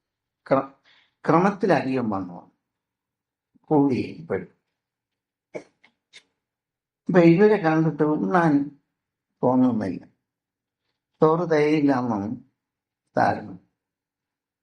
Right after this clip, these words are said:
അങ്ങനെ ഞാൻ ആ പാറപ്പുറത്ത് പോയിരുന്നു. ആ അമ്മാവൻ മരിച്ചു പോയി. അമ്മാവൻ വന്ന് വിളിച്ച്, "ചോറ് ഉണ്ണാം."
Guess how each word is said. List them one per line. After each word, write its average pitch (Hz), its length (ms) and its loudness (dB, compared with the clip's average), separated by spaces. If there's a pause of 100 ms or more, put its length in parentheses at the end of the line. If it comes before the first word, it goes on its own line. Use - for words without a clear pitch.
(140)
അങ്ങനെ 156 280 2
ഞാൻ 165 160 4
ആ 165 140 2
പാറപ്പുറത്ത് 143 560 -2
പോയിരുന്നു. 110 540 -6 (1300)
ആ 165 100 2 (1400)
അമ്മാവൻ 139 400 4
മരിച്ചു 143 400 -2
പോയി. 113 200 -4 (2500)
അമ്മാവൻ 147 400 4
വന്ന് 139 260 0 (280)
വിളിച്ച്, 127 460 -6 (2000)
"ചോറ് 131 300 2 (120)
ഉണ്ണാം." 123 360 0